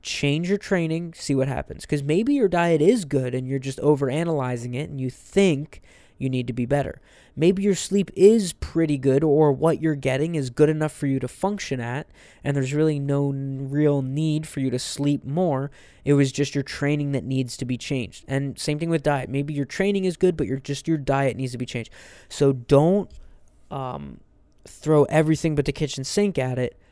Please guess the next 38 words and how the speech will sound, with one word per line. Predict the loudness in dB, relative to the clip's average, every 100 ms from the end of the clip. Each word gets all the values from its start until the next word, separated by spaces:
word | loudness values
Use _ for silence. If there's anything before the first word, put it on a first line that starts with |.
| _ -20
Just | -10 -4 -2 -2 -6
change | -2 0 -2 -2
one | -2 -2
thing. | 0 -2 0 -4 -10 _ _ _ _ -20 -6
Go | 0 4
a | 4
couple | 2 -2 0
weeks | 0 -2 -2
being | -2 0 0
consistent | -4 -6 -2 -2 -2 -4
with | -4 -4
that | -6
change | -4 -4 -2 -2 -4
in | -4
the | -6
first | -4 -4 -4 -6
area. | -4 -2 -2 -4 -6 -10 _ _ _ -14
See | -8 -2
what | 0 0
happens. | 0 -2 -2 -4 -6 -16 _ _ _ _
And | -2 0
if | 2
you | 2
don't | 2 0
see | 0 0
an | 0
improvement, | 0 -2 -6 0 2 2 0 -4 _ _ -8
make | 0 2 4
another | 2 0 -2 -4
change. | -2 -2 -4 -10 -20 _ _ -20 -10
And | -4 -2 -2 -6 -12 -20 -4
continue | -4 -2 -2 2 2
to | 2
do | 4 4 6
this | 4
prog-, | 0 -4 0 0 -2 -8
process | -2 -2 0 -4 -4
of | -10